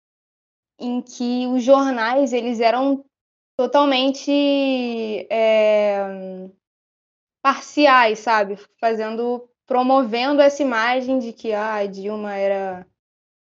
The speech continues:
era, tinha destruído o Brasil e que tinha que sair do poder, que ela era isso, que ela era aquilo.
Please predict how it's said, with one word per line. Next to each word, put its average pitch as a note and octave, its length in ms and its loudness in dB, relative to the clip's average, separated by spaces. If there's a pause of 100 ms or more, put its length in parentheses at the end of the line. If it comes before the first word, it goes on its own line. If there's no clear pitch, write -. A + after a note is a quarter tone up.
(220)
era, G3 280 -2
tinha G3+ 200 -8
destruído G#3 420 -8
o G3+ 40 -6
Brasil C4 760 0
e C4+ 80 -2
que A3+ 200 -16
tinha A3 360 -12
que G3+ 560 -8
sair G#3 320 -4
do G3+ 80 -6
poder, C#4+ 640 6
que D4+ 100 -8
ela A3 160 0
era G#3 160 2
isso, A3 220 -6
que A3 80 -6
ela G#3 80 0
era G3 120 -4
aquilo. D#4+ 800 -2